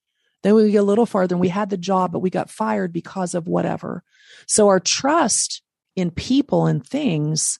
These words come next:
really begins to diminish over our experiences and what we've had going on in our lives. And I think when we say we have to trust God, that's a foreign concept to many people.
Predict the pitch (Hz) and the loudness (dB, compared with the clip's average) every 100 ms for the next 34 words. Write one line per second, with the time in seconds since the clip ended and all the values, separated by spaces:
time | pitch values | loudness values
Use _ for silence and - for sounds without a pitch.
0 | _ _ _ _ _ _ _ _ 175 220 | _ _ _ _ _ _ _ _ 0 2
1 | 262 196 180 185 - 160 170 180 226 185 | 4 2 2 0 0 -2 2 4 4 2
2 | - 190 180 165 160 160 - - 240 233 | 0 0 0 -2 -2 -4 -6 0 2 2
3 | 190 175 165 160 175 - 175 - 170 165 | 0 -2 -6 -4 -2 0 -2 -4 -6 -4
4 | 170 165 160 151 147 151 190 185 - - | -2 0 0 -2 -2 -2 0 -2 -4 -10
5 | _ _ _ _ 180 180 - 294 320 320 | _ _ _ _ 0 0 0 0 0 -4
6 | - _ _ _ _ - 196 196 196 - | -14 _ _ _ _ -2 2 4 4 4
7 | 240 208 202 - - 214 185 - 180 233 | 4 6 4 0 -6 -4 -4 -4 -6 -2
8 | 254 170 185 269 - 453 - 269 240 208 | 0 -2 0 -2 -2 -4 0 2 2 2
9 | - 202 196 175 - - 165 151 - 233 | 0 2 4 2 0 2 2 2 0 2
10 | 233 - 50 - | 2 2 2 0